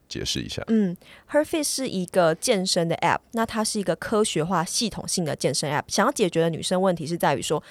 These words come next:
Speaker 2: 我相信的听众或者是身边的朋友，很多女生是想要很好的身材体态，所以就是不断的不吃东西，然后突然开始一六八，但你会发现她两个礼拜就停止了，或者一直在这个很痛苦的循环，循环当中，一直不吃东西、有氧，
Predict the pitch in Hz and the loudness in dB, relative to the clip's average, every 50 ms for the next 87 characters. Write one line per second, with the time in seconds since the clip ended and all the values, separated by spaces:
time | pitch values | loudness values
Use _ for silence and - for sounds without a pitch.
0 | - - - - - - 185 196 214 220 220 240 214 190 - 165 175 196 180 170 | -20 -20 -20 -6 -2 0 2 4 4 2 2 0 0 -2 -2 -2 0 0 0 0
1 | 180 - 170 - - 226 196 160 151 - 185 - - 185 175 170 170 165 147 - | 2 2 0 2 2 2 4 4 2 2 0 0 0 0 0 0 0 0 0 0
2 | - - 156 76 87 - - - - - - - - _ - 208 190 190 226 254 | 0 -2 -2 -2 -4 -6 -6 -6 -12 -20 -20 -20 -16 _ -4 0 2 4 4 6
3 | 247 196 135 - - 190 190 196 196 190 - 156 139 147 160 165 143 143 151 127 | 4 4 2 2 2 2 2 2 2 0 0 0 0 -2 -2 -4 -4 -4 -2 -2
4 | - - - - - - 170 165 - - - - - - - 170 180 - - 175 | -2 -4 -6 -4 -2 0 0 -2 -2 -6 -8 -8 -10 -10 -6 -6 -2 0 2 2
5 | 160 - 170 175 190 - - 165 165 - 208 185 160 175 185 - - - 165 160 | 2 2 0 -2 -2 -4 -4 0 4 4 4 4 4 0 0 0 2 2 2 2
6 | 143 170 - - 147 139 139 - _ _ - - - - - - - 151 180 - | 2 2 0 0 -2 -2 -6 -8 _ _ -20 -20 -20 -20 -12 -4 -2 0 0 2
7 | - 175 160 170 185 170 170 - - - 147 151 151 131 - - - - - - | 4 2 4 4 4 2 2 0 -4 -2 2 4 4 4 4 2 0 0 2 2
8 | 233 220 196 185 185 - 190 185 - 196 185 180 175 151 - - - - - 170 | 4 4 6 4 4 4 4 2 2 4 4 4 4 2 0 -4 -6 -2 0 2
9 | 156 160 - 165 131 - - - 160 - 156 - - - 95 92 - - - - | 2 2 2 2 0 0 -2 -6 -6 -4 -2 -2 -2 -2 -2 -2 -4 -4 -8 -18
10 | - - - - 277 - 240 220 208 202 - 233 208 208 202 - 196 - - - | -18 -4 2 4 4 4 4 2 0 2 4 4 4 4 2 0 0 0 2 0
11 | 220 160 - - - - - 170 - 123 - 160 165 - - 180 180 220 185 156 | 0 0 0 -2 -6 -6 -6 -6 -6 -6 -6 -4 0 2 2 4 6 6 4 4
12 | 160 - 143 156 170 - 143 135 - - 254 196 185 - 190 190 - - 175 165 | 4 0 -2 0 0 0 0 0 -2 -2 0 0 0 2 2 2 2 4 4 4
13 | 151 160 - - 170 170 160 147 147 160 160 147 | 4 4 2 0 0 2 4 4 4 4 2 2